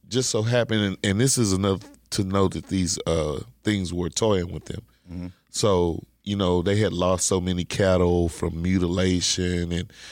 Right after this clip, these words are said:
Speaker 1: shit like that. So they driving back from where they're coming from. And he says to his wife, uh, "If those bulls, if something happened to those bulls, we, we fucking bankrupt.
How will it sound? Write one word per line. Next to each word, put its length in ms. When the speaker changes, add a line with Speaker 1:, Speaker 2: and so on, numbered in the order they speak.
Speaker 1:
shit 280
like 260
that. 180
So 180
they 140
driving 580
back 320
from 200
where 140
they're 100
coming 240
from. 300
And 80
he 140
says 320
to 100
his 180
wife, 380
uh, 300
"If 160
those 320
bulls, 460
if 120
something 260
happened 300
to 120
those 260
bulls, 480
we, 280
we 160
fucking 360
bankrupt. 480